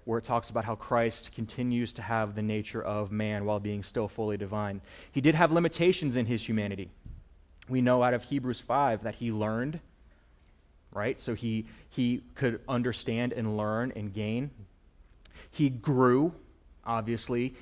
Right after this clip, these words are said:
he was a child and he grew into a man. We can find that in Luke chapter two.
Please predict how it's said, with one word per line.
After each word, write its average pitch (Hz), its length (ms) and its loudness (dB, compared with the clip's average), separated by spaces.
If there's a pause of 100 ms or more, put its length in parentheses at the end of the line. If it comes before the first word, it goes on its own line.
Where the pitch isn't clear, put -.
he 131 140 0
was 110 160 0
a - 20 -4
child 113 480 0
and 110 100 -2
he 104 120 -6
grew 107 340 -2
into 117 240 -2
a 104 60 0
man. 101 320 -4
We 120 80 -2
can 113 100 -10
find 107 300 -4
that 92 80 -4
in 104 100 -6
Luke 113 220 -6
chapter 101 280 -6
two. 127 360 -8